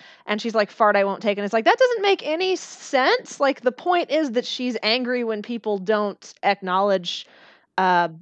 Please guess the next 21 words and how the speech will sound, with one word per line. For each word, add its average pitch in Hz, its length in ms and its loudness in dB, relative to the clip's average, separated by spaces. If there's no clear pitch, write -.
the 190 100 -2
gender 220 300 2
that 160 120 -4
she 160 180 -6
is. - 280 -10
Like, 185 240 0
that's 226 220 2
the 214 80 -6
point 254 280 -4
of 202 100 0
that 180 180 2
line. 175 440 0
And 175 440 -6
losing 220 420 -2
that 190 220 2
in 190 100 -4
the 185 80 -6
translation, 185 800 -4
I 180 100 -6
think, 190 220 -10
loses, 185 480 -6